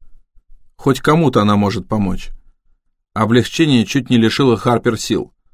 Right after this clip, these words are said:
«Вы слышите меня?» спросила она. «У вас рана в плече. Вы можете двигаться?» Но Харпер уже начинала понимать, что у пострадавшей раздроблено не только плечо.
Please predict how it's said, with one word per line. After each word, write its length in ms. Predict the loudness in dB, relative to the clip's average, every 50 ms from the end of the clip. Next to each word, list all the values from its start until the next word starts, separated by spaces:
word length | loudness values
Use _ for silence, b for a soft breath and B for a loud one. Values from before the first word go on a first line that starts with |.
| -20 -20 _ _ _ _ _ _ -8
«Вы 160 | -2 0 0 2
слышите 400 | 4 2 2 2 2 2 4 4
меня?» 260 | 4 4 4 2 0
спросила 460 | -2 -2 -2 -2 0 0 0 0 0
она. 240 | 0 -2 -6 -8 _ _ _ _ _ _ _ _ _ _ _ _
«У 120 | -2 2 4
вас 200 | 4 4 4 4
рана 320 | 4 4 6 4 4 2
в 60 | 0
плече. 500 | 0 0 0 2 2 2 2 0 0 -6 _ _ _ _ _ _ _ -4
Вы 140 | 0 2
можете 360 | 4 4 4 2 2 0 -2 0
двигаться?» 560 | 2 2 2 2 2 -2 -4 -10 -16 -18 _ _ _ _ _ _ _ _ _ _ _ _ _ _ _ _ _ -10
Но 180 | -4 -2 -2 -2
Харпер 460 | 0 0 0 0 0 0 -2 -2 -2 -2
уже 220 | -4 -2 0 0
начинала 480 | 0 0 -2 0 0 0 2 2 2 0
понимать, 460 | 0 0 0 2 2 0 0 -2 -8 -12
что 240 | -14 -8 -6 -6 -6
у 20 |
пострадавшей 680 | -4 -6 -8 -6 -4 -4 -2 -2 -2 -4 -2 0 0 0
раздроблено 680 | 0 0 0 2 2 4 4 4 4 4 4 2 2 0
не 180 | 0 0 0 0
только 320 | 2 0 0 0 -2 -6
плечо. 420 | -8 -8 -10 -10 -10 -12 -12 -14